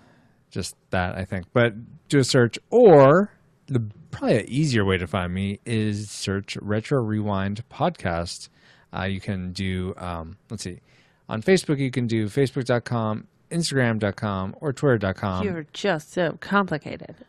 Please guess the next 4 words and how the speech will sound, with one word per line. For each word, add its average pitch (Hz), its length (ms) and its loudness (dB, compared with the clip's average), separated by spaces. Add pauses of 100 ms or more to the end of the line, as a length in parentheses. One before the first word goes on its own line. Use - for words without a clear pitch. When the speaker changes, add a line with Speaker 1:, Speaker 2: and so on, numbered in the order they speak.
Speaker 1:
It's - 280 -6 (100)
slash 107 720 0 (380)
or 110 260 -4
at 104 380 0